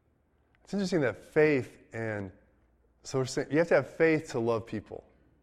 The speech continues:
If you have faith, you will have works, which the works are loving people.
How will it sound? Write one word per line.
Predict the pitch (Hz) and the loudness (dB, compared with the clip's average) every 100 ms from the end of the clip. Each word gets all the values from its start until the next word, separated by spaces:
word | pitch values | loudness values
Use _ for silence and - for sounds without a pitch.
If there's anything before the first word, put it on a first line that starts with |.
| _ _ _ _ _ _ _ - | _ _ _ _ _ _ _ -12
If | 131 | 0
you | 175 | 6
have | 170 156 | 8 8
faith, | 151 139 131 | 6 6 4
you | 131 135 | 0 2
will | 131 | 2
have | 127 113 | 0 0
works, | 117 107 104 - | 0 0 -2 -8
which | 113 - | -10 -6
the | 113 | -2
works | 120 117 110 | 0 -2 -4
are | 113 104 - - - _ - | -4 -4 -8 -20 -20 _ -8
loving | 110 107 98 | -6 -6 -8
people. | 107 95 85 85 | -12 -10 -12 -12